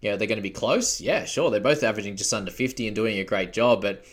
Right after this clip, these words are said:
they're the kind of guys that if you are looking to upgrade down in the wing fullbacks or centres, you could almost straight swap them, which is really cool. But Preston did a great job still in a, in a game where he was pretty low for the, for the good,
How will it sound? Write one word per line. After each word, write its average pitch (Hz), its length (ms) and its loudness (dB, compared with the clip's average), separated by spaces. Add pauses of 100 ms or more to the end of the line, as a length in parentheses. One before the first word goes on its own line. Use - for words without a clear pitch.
(220)
they're 113 100 2
the 147 80 2
kind 151 180 2
of 120 60 2
guys 113 300 2
that 104 80 -4
if 92 100 -10
you 107 160 -4
are 123 160 2
looking 127 300 -2
to - 120 -6
upgrade 113 600 0
down 107 280 0
in 104 60 -2
the 101 80 -4
wing 101 160 -4
fullbacks 107 420 0
or 95 80 -4
centres, 185 520 0 (240)
you 120 80 -6
could 123 100 2
almost 143 300 4
straight 101 240 0
swap 107 320 -6
them, 90 200 -6
which 90 160 -10
is 92 120 -8
really 92 180 -2
cool. 90 240 -6
But 90 200 -10
Preston 151 480 2 (340)
did 175 100 4
a 180 80 4
great 123 260 4
job 113 200 2
still 127 500 2 (640)
in 123 100 2
a, 120 60 2
in 131 160 0
a 127 40 4
game 117 220 0
where 107 120 -2
he 113 100 -2
was 110 120 -4
pretty 110 280 -4
low 98 320 2 (320)
for 117 120 -4
the, 98 300 -2
for 110 120 -6
the 95 180 -8 (180)
good, - 260 -6